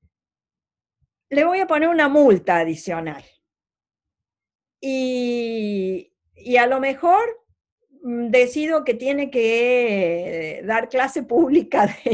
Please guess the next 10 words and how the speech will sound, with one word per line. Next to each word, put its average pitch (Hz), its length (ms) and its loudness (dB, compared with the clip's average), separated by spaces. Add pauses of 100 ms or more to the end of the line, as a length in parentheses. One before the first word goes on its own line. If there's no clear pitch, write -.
integridad 226 640 2
o 226 80 0
tomar 220 320 0
un 240 120 -4
curso 226 340 -2
de 208 100 -2
integridad, 175 540 -4
ponele 190 440 -4 (240)
para 160 160 -6
exagerar. 156 480 -14